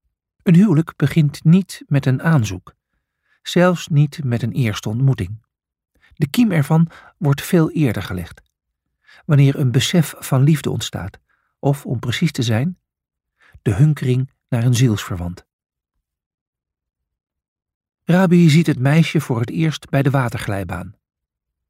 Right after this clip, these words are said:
Ze is ongeveer een jaar jonger dan hij, heeft jongensachtig kortgeknipt kastanjebruin haar, een olijfkleurige huid en tengere ledematen.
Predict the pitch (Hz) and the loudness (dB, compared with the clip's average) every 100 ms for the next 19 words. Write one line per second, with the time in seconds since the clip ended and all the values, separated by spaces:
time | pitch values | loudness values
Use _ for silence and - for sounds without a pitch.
0 | _ - 190 185 - - 165 143 - 127 | _ -4 0 0 -2 -2 0 0 -2 -2
1 | 117 143 117 107 123 131 113 120 95 95 | -4 -6 -2 0 0 0 0 0 -2 -4
2 | 98 104 165 190 _ _ _ _ _ - | -4 -2 -2 -6 _ _ _ _ _ -2
3 | 156 143 139 156 196 170 - 147 - 143 | 0 0 0 2 2 -2 -4 -6 -4 -6
4 | - - _ - 196 - - 143 127 - | -8 -14 _ -4 -4 -4 -4 -2 -2 -4
5 | 131 - 180 165 120 120 101 104 110 135 | -6 -4 -2 -2 -2 -2 -4 -4 -2 -4
6 | 190 _ _ _ _ _ _ _ - 156 | -6 _ _ _ _ _ _ _ -4 0
7 | 156 147 180 170 - 143 120 110 - 104 | 4 4 2 0 -2 0 0 -2 -4 -2
8 | 143 - - _ _ _ - 107 - 170 | -2 -4 -12 _ _ _ -8 -8 -2 0
9 | 160 139 110 98 98 98 95 95 - | 2 2 0 -4 -4 -6 -6 -8 -12